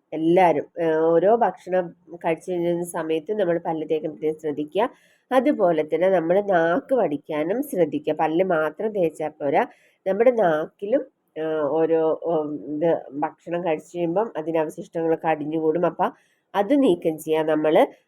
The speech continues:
അതുപോലെ തന്നെ ഇടയ്ക്കിടയ്ക്കൊന്ന് ഡെന്റൽ ചെക്കപ്പ് ചെയ്യുന്നതും വളരെ നല്ലതാണ്. ആ, വായിലുണ്ടാവുന്ന, ആ, ഡെന്റൽ പ്രശ്നങ്ങൾ കൊണ്ടും ഒക്കെ നമുക്ക്, ഉം, വായനാറ്റം ഉണ്ടാവാനുള്ള സാധ്യത വളരെ കൂടുതലാണ്. പിന്നെ നമുക്ക്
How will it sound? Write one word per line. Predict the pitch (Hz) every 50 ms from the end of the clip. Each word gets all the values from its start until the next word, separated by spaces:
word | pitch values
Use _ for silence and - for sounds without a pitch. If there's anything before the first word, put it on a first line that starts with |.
| _ -
അതുപോലെ | 202 214 214 285 240 247 208 190 180 170
തന്നെ | 160 175 170 180 190 185
ഇടയ്ക്കിടയ്ക്കൊന്ന് | 170 165 175 170 - - 285 262 208 180 175 - 180 165 165 175
ഡെന്റൽ | 185 180 175 165 160 165 170 170 208 226
ചെക്കപ്പ് | 269 - - 175 175 _ - 202 175 214 208
ചെയ്യുന്നതും | 208 196 170 160 160 156 160 156 160 185 196
വളരെ | 185 170 151 151 143 165 165 170
നല്ലതാണ്. | 175 170 160 151 147 143 139 147 147 147 151 - - 165
ആ, | 165 170 - _ -
വായിലുണ്ടാവുന്ന, | 170 175 170 170 175 175 180 175 175 170 170 170 165 170 175 202 240 - _ _ _ _ _ _ _ _ -
ആ, | 170 170 160 160 165 165 165 170 180
ഡെന്റൽ | 175 170 165 175 170
പ്രശ്നങ്ങൾ | 175 175 175 170 - 185 170 170 170 170
കൊണ്ടും | 170 180 180 185 190 220 226 - -
ഒക്കെ | 160 - _ _ - 220 269 466 - _ _ _ _ _ - -
നമുക്ക്, | 175 175 170 170 170 175 - 180 175 180 180 - - -
ഉം, | 143 131 - - _ _ _ _ _ _ _ _ _ _ _ _ _ _ _ _ - 208
വായനാറ്റം | 175 170 170 170 170 165 170 170 170 170 175 170
ഉണ്ടാവാനുള്ള | 170 170 165 160 160 160 165 165 170 220 415 415 - - -
സാധ്യത | 185 175 170 160 170 160 175
വളരെ | 170 175 165 165 160 175 160 175
കൂടുതലാണ്. | 170 170 240 240 226 208 170 170 151 147 139 143 135 _ _ _ _ _ _ _ -
പിന്നെ | - 302 294 339 349
നമുക്ക് | 320 254 185 165 160 147 151 - - 185 240 285